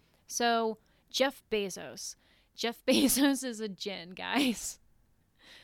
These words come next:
According to M T Ahmed, references to jinn also could mean microorganisms such as bacteria and viruses. So, again, with the whole, like, jinn spreading mental illness and disease,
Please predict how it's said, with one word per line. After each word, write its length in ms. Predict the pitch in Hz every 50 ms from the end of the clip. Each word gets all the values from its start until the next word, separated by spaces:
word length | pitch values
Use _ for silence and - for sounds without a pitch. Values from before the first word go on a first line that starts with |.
| - _ _ _ _ _ _ _ _ _ _ _ _ _ _ _ _ _ _ -
According 340 | 214 - 254 240 240 240
to 280 | 233 - - 220 214 208 -
M 200 | 220 214 208 214
T 320 | 214 - - 202 185 185 185 -
Ahmed, 600 | - 233 233 - - - 254 262 262 262 254 247 _ _ _ _ _ _ _ _ _ _ _ _ _ _ -
references 460 | - 254 254 277 269 247 262 247 -
to 140 | - - 214
jinn 360 | 185 175 - 202 202 196 196 -
also 340 | 208 202 196 - - 202 190
could 240 | 185 - - 190 -
mean 360 | 190 190 190 185 185 185 185 - _ -
microorganisms 1200 | 208 240 294 - 320 320 285 - - 202 208 214 - 269 269 277 294 285 - 311 302 311 311 -
such 320 | - - 220 202 - -
as 140 | 202 185 -
bacteria 640 | - 175 170 160 - - - 180 185 190 214 226 226
and 160 | 202 175 -
viruses. 640 | 156 156 156 170 214 233 - - 349 359 349 - - _ _ _ _ _ _ _ _ _ _ _ -
So, 600 | - - 233 208 196 196 196 190 185 180 - - _ _ _ _ _ -
again, 420 | 208 202 220 208 196 185 180 175
with 160 | 185 190 -
the 80 | - 185
whole, 320 | - - 196 196 196 185
like, 240 | 180 175 170 170 170
jinn 320 | - - 185 175 175 175
spreading 720 | 175 - - - 190 180 165 170 170 170 165 165 175 180 175 208 - _ _ _
mental 380 | - 185 185 180 180 - 196 180
illness 400 | - 170 175 175 175 175 - -
and 140 | 170 165 147
disease, 640 | 160 165 160 160 175 170 170 170 165 165 175 - -